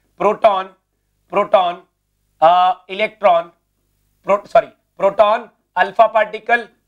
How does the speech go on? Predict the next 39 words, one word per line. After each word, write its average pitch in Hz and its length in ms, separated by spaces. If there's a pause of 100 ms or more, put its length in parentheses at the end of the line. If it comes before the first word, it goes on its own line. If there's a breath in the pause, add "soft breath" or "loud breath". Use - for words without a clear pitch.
and 226 240
deuteron। 170 520 (640)
ऐसा 190 260
क्यों 240 220
कराया 233 240
जा 220 120
रहा 220 140
है? - 160 (340)
So 208 80
that 226 180 (240)
they 214 180
can 233 160
gain 214 180 (360)
high 240 240
kinetic 214 420
energy, 175 300 (1200)
so 214 240
as - 20 (120)
to 240 80
gain, 190 200 (480)
so 208 120
as 220 100
to 233 200
gain 185 200 (380)
high 214 200 (120)
kinetic 190 380 (180)
energy। 131 380 (420)
उनको, 208 580 (160)
अ, 180 340
हाई 220 280
kinetic 214 460
energy 196 320
gain 175 280
कराने 147 300
के 143 80
लिए 143 100
कर 127 120
रहे 110 160
थे, - 400